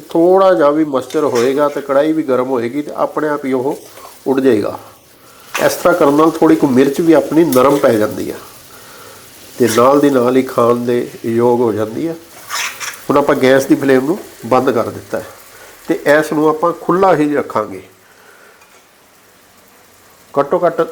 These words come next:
ਦੋ ਘੰਟੇ ਤੱਕ, ਜਦੋਂ ਤੱਕ ਇਹ ਅਚਾਰ ਪੂਰੀ ਤਰ੍ਹਾਂ ਠੰਡਾ ਨਹੀਂ ਹੋ ਜਾਂਦਾ, ਆਪਾਂ ਇਸ ਨੂੰ ਕੜਾਹੀ ਦੇ ਵਿੱਚ ਹੀ ਪਿਆ ਰਹਿਣ ਦਾਂਗੇ। ਵਿੱਚੋਂ ਵਿੱਚੋਂ ਇੱਕ ਅੱਧੀ ਵਾਰੀ ਆਪਾਂ ਹਿਲਾ ਜ਼ਰੂਰ ਦੇਵਾਂਗੇ,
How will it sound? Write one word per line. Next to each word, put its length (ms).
ਦੋ 320
ਘੰਟੇ 180
ਤੱਕ, 260
ਜਦੋਂ 200
ਤੱਕ 200
ਇਹ 340
ਅਚਾਰ 320
ਪੂਰੀ 280
ਤਰ੍ਹਾਂ 220
ਠੰਡਾ 280
ਨਹੀਂ 120
ਹੋ 100
ਜਾਂਦਾ, 280
ਆਪਾਂ 220
ਇਸ 240
ਨੂੰ 100
ਕੜਾਹੀ 280
ਦੇ 100
ਵਿੱਚ 220
ਹੀ 100
ਪਿਆ 240
ਰਹਿਣ 160
ਦਾਂਗੇ। 320
ਵਿੱਚੋਂ 380
ਵਿੱਚੋਂ 440
ਇੱਕ 200
ਅੱਧੀ 160
ਵਾਰੀ 240
ਆਪਾਂ 200
ਹਿਲਾ 340
ਜ਼ਰੂਰ 320
ਦੇਵਾਂਗੇ, 420